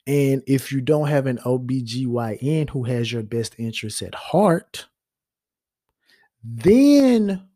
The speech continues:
we get to this particular point that we're at now, right? So that's another piece of the puzzle. So we understand seventy-one percent are white Caucasian, five percent, five point seven percent are black.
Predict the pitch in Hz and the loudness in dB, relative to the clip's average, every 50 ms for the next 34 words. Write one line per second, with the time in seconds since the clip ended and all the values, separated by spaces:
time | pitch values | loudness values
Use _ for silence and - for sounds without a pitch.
0 | _ _ 147 135 139 131 127 135 147 139 139 - 139 123 123 123 - - 127 113 | _ _ -10 -10 -8 -8 -6 -6 -6 -6 -8 -10 -10 -10 -10 -10 -10 -12 -16 -14
1 | - - 120 110 117 113 107 - - 113 104 92 95 104 98 98 98 95 92 95 | -12 -12 -12 -10 -10 -12 -10 -10 -12 -12 -14 -16 -16 -16 -16 -16 -16 -18 -20 -20
2 | 95 _ _ - 113 117 117 107 92 - - _ _ - 117 127 127 113 - _ | -20 _ _ -14 -14 -12 -12 -14 -18 -20 -20 _ _ -12 -10 -8 -8 -10 -12 _
3 | _ _ _ _ _ _ _ - - - 127 117 107 107 110 - 123 113 - - | _ _ _ _ _ _ _ -14 -10 -8 -8 -8 -10 -12 -14 -12 -12 -12 -10 -10
4 | 117 123 127 123 117 - 120 113 - - 101 101 - - 107 101 95 - _ _ | -10 -8 -8 -8 -8 -8 -8 -8 -8 -10 -12 -12 -10 -8 -8 -8 -10 -14 _ _
5 | _ _ _ _ - _ _ _ _ _ _ - - - - 208 156 113 101 - | _ _ _ _ -20 _ _ _ _ _ _ -8 -2 2 4 4 2 2 0 -10
6 | _ _ _ _ _ _ _ _ _ _ _ _ _ _ _ _ _ _ _ _ | _ _ _ _ _ _ _ _ _ _ _ _ _ _ _ _ _ _ _ _
7 | - - 123 143 156 170 180 175 175 - - 156 147 143 139 135 135 135 - - | -10 -4 -2 2 4 4 4 4 2 2 0 0 2 4 4 4 2 0 -4 -10
8 | - - - 135 143 151 147 151 151 151 151 143 - 135 123 127 123 117 117 117 | -10 -4 -2 0 0 2 0 0 -2 -2 -2 -4 -4 -4 -4 -4 -2 -4 -4 -6
9 | 113 - - 139 143 - 110 98 98 98 113 117 - - - _ _ _ _ _ | -6 -8 -10 -10 -8 -8 -8 -10 -10 -10 -12 -16 -18 -20 -20 _ _ _ _ _
10 | _ _ _ _ _ _ - - _ _ _ _ - 113 120 123 127 127 - - | _ _ _ _ _ _ -14 -14 _ _ _ _ -10 -8 -6 -6 -6 -6 -8 -8
11 | 143 135 - - 113 110 107 - _ - - 104 107 - 127 123 120 - 120 117 | -8 -8 -6 -6 -8 -8 -10 -12 _ -14 -12 -12 -10 -8 -10 -10 -8 -8 -8 -8
12 | 117 120 113 - - 113 107 - _ _ - - 208 - 117 107 98 - _ _ | -8 -8 -8 -8 -8 -10 -10 -12 _ _ -20 -16 -12 -10 -10 -10 -10 -14 _ _
13 | _ | _